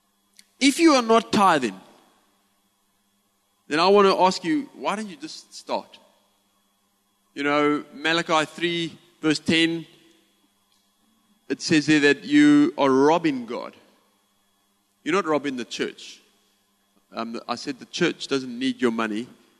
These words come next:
You give to God. But it does say, "Why don't you test me and see if I won't open the windows of heaven on your life?"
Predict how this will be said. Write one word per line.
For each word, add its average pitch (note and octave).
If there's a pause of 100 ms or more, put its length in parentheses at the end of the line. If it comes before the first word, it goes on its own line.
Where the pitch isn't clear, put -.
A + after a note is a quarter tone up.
You A#2
give B2
to A#2+
God. G#2+ (1700)
But C3+
it C#3
does G3+
say, D3
"Why D3
don't G3
you D#3 (160)
test - (420)
me B2+
and A#2
see -
if -
I A#2+
won't A#2+
open C3
the A2+
windows A2+
of G#2+
heaven A2
on G#2+
your G#2+
life?" -